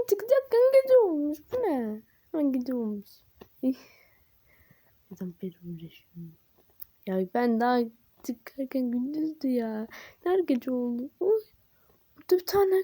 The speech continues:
kulübe var. Burada bir tane ev var. Bilmiyorum. Aa, bu ne ya? Açılmıyor. Ay, bu açılmıyor. Bu ne? Ay.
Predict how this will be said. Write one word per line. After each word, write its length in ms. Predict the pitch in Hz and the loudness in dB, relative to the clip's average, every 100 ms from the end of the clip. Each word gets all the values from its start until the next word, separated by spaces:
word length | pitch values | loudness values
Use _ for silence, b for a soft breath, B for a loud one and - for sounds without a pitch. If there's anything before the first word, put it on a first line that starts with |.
| - | -2
kulübe 520 | - 370 370 392 370 | 2 4 6 4 4
var. 420 | 349 349 339 339 330 | 2 0 0 -2 -6
Burada 240 | 320 - 339 | -14 -10 -10
bir 60 | |
tane 320 | - - 370 311 | -10 -6 -2 0
ev 440 | 311 339 _ 330 | 0 -4 _ -8
var. 340 | 320 311 _ _ b b b b b _ | -8 -8 _ _ b b b b b _
Bilmiyorum. 720 | 294 311 320 302 277 254 240 226 _ - | -4 -2 -2 -2 -4 -4 -6 -10 _ -12
Aa, 240 | 233 190 196 _ _ - | -8 -8 -10 _ _ -4
bu 80 | 247 | 2
ne 140 | 247 | 2
ya? 240 | 226 220 233 | 2 0 -2
Açılmıyor. 880 | - 247 320 320 311 320 285 226 214 _ - | -8 -2 0 2 0 2 2 2 -2 _ -6
Ay, 140 | 320 403 392 _ _ - - 277 | -4 -4 -6 _ _ -16 -6 -4
bu 120 | 262 | -4
açılmıyor. 560 | 262 - 285 269 220 208 _ b b b b b _ - | -6 -6 -4 -2 -2 -4 _ b b b b b _ -8
Bu 100 | 262 | -4
ne? 180 | 262 254 _ _ _ _ _ _ _ _ | -4 -6 _ _ _ _ _ _ _ _
Ay. 80 | 247 | -8